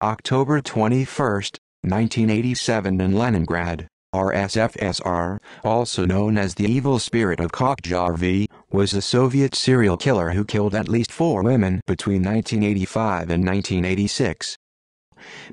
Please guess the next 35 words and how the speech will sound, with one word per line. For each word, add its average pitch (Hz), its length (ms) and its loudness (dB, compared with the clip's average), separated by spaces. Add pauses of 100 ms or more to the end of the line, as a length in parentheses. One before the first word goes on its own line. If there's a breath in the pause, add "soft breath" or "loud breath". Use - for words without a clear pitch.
Biography. 110 640 0
Very 120 320 2
little 120 340 2
is 101 140 -2
known 113 320 2
about 98 300 2
the 104 120 2
life 107 380 0
of 104 140 0
Igor 139 320 0
Shernat 92 560 0 (120)
before 117 380 2
his 98 220 0
murders. 90 560 2 (500 loud breath)
It 98 140 2
is 92 160 -2
known 90 260 2
that 87 180 -2
he 104 100 0
was 107 240 0
born 110 400 0
in 101 100 2
Odessa, 104 640 -2 (260)
and 101 220 2
that 101 180 0
he 127 120 -2
studied 117 500 0
at 85 120 0
the 98 120 -2
Velikodolinskaya 127 1160 0
Secondary 104 640 2
School 117 280 0
N 131 180 4
M 120 240 0
P 95 360 -2